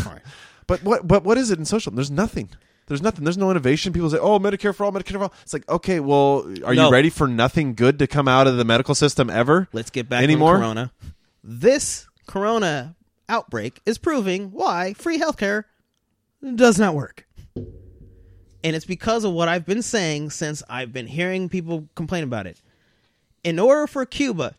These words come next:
Speaker 1: to have free healthcare, they mandated a certain allotment of children to be focused on medical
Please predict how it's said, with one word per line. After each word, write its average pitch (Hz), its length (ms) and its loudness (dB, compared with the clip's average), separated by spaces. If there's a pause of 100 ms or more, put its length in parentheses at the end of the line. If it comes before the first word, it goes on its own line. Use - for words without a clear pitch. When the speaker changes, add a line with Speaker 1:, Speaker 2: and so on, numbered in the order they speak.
Speaker 1:
to 196 200 -2
have 185 580 -4
free 269 320 -4
healthcare, 214 600 -4 (500)
they 180 440 -2 (160)
mandated 180 800 -2 (360)
a 147 120 -4
certain 226 360 -2
allotment 190 540 -4
of 156 160 -6
children 156 600 -2 (480)
to 208 180 0
be 170 180 -6
focused - 600 -4
on 202 280 -4
medical 185 560 -4